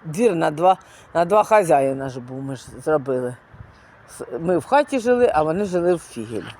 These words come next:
Хоча фігель ми для себе будували. Ну так вийшло, що він, він акуратний був, тепленький. От вони вирішили там жити. Так що дещо,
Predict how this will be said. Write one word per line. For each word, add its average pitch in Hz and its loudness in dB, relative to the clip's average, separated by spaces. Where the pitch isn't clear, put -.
Хоча 139 0
фігель 185 0
ми 156 -4
для 147 -2
себе 104 -8
будували. 107 -12
Ну 160 -10
так 226 2
вийшло, 156 -2
що - -4
він, 170 0
він 165 -2
акуратний 214 2
був, 196 -2
тепленький. 233 2
От 349 0
вони 156 0
вирішили 139 -4
там - 0
жити. 110 -12
Так 311 0
що 254 2
дещо, 254 4